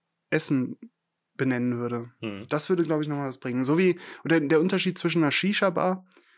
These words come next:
Speaker 1: die klassisch, wie sie momentan gemacht werden, die heißen dann, weiß nicht, Havanna oder so.
Speaker 2: Ja.
Speaker 1: Um irgendeine, ich glaub, in jeder Stadt gibt's so eine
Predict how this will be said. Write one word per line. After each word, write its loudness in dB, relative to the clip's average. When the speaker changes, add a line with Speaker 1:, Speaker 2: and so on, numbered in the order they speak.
Speaker 1:
die 2
klassisch, 0
wie 4
sie 2
momentan 0
gemacht 2
werden, 2
die -2
heißen 2
dann, 0
weiß 0
nicht, -2
Havanna 2
oder 4
so. -2
Speaker 2:
Ja. -4
Speaker 1:
Um 2
irgendeine, 2
ich -2
glaub, -2
in 0
jeder 2
Stadt -6
gibt's -8
so 0
eine 0